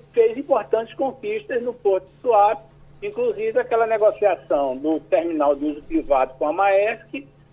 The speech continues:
aquela história da, da refinaria, a da, do ramal da, da, da, da,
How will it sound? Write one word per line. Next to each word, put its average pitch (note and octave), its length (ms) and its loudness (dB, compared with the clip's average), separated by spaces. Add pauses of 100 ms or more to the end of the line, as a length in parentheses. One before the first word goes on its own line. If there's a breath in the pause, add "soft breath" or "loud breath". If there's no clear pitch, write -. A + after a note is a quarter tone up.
(100)
aquela F#3+ 360 2
história D#3+ 340 0
da, C#3+ 540 0
da C#3 220 2
refinaria, F3 920 -2 (460)
a D#3+ 100 0
da, D#3 180 2
do D#3 120 2
ramal F#3+ 500 2
da, D3+ 260 2
da, C3+ 300 -2
da, B2 520 -4
da, A#2 420 -4